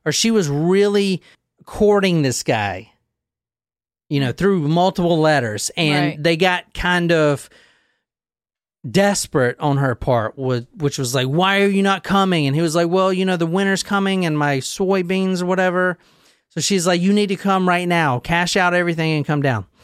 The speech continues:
Speaker 1: And she would say, um, that out of hundreds of applicants, she'd chosen him to be his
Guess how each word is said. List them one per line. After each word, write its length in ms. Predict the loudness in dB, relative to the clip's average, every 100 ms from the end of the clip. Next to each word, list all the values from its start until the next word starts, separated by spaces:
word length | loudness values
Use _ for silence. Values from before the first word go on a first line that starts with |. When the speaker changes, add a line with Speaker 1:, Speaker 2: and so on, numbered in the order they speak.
| -20 -20 _ _ _ _ -6
Speaker 1:
And 240 | -2 0
she 120 | 0
would 160 | 0 0
say, 260 | 2 2 4
um, 280 | 2 0 -8 _ _ _ _ -2
that 400 | 0 0 -2 -6 -2
out 200 | 0 2
of 160 | 0
hundreds 720 | -6 -16 -4 0 0 0 0
of 100 | 0
applicants, 680 | 0 0 0 -2 -4 -6 -8 -6
she'd 320 | -4 -4 -4
chosen 460 | -2 0 0 -2
him 400 | -2 0 0 0
to 100 | -2
be 240 | -2 0 0
his 400 | 0 -2 -2